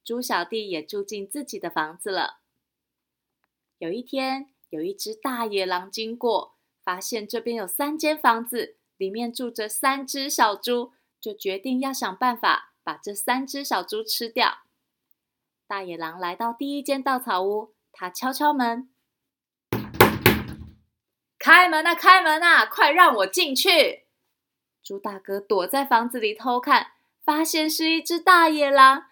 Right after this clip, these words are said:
他在稻草屋里面好害怕，他知道只要一开门，大野狼就会把他吃掉。大野狼等不到人开门，很不耐烦地说：“啊，好吧，既然你不开门，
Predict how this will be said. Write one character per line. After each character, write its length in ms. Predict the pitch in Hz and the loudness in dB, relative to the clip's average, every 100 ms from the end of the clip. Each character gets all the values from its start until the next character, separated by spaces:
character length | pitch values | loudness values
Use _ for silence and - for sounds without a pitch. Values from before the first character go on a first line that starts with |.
| _ _ _ | _ _ _
他 160 | - 208 | -10 -6
在 160 | 220 | -8
稻 220 | 214 226 | -4 -4
草 240 | 220 226 196 | -4 -4 -4
屋 160 | 226 | -4
里 120 | 233 208 | -6 -6
面 240 | 240 240 | -4 -4
好 340 | 240 247 202 196 | 0 2 4 2
害 300 | - 302 262 | 0 0 0
怕， 420 | - 285 - - _ _ | 2 4 4 -2 _ _
他 140 | - 294 | -12 -8
知 200 | - 302 | -6 4
道 300 | 320 277 - _ | 4 4 -4 _
只 160 | - 302 | -2 2
要 160 | 330 | 4
一 80 | 359 | 2
开 260 | 349 359 339 | 4 4 4
门， 260 | 302 294 _ _ | 0 -2 _ _
大 180 | - 359 | 0 2
野 140 | 320 302 | 2 4
狼 220 | 269 302 | 2 0
就 140 | 359 | 0
会 80 | 359 | 2
把 140 | 330 | 2
他 180 | 269 320 | 4 4
吃 320 | 320 - 311 | 4 0 0
掉。 460 | 311 339 285 233 - _ _ _ _ | 2 6 8 6 -2 _ _ _ _
大 160 | 208 | -8
野 80 | 185 | -8
狼 240 | 175 175 _ | -10 -12 _
等 220 | 202 180 | -4 -4
不 100 | 202 | 0
到 180 | 254 269 | 4 4
人 200 | 233 214 | 2 -4
开 240 | 269 233 | 0 0
门， 260 | 226 196 196 _ _ | 0 -6 -8 _ _
很 220 | - 190 | -10 -10
不 160 | 180 202 | -10 -4
耐 200 | 247 240 | -4 -2
烦 180 | 202 185 | -2 -4
地 100 | 196 | -6
说 480 | - 220 220 220 _ _ _ _ _ | -2 2 0 -2 _ _ _ _ _
：“啊， 400 | 330 330 311 - _ | -2 -2 -2 -10 _
好 180 | - 214 | -2 0
吧， 340 | 208 262 277 _ _ _ _ | 4 2 2 _ _ _ _
既 140 | - 240 | -6 2
然 340 | 196 190 196 | 4 4 0
你 60 | 175 | -10
不 100 | 247 | -10
开 240 | - 262 | -4 -2
门， 340 | 226 190 208 | 0 -2 -4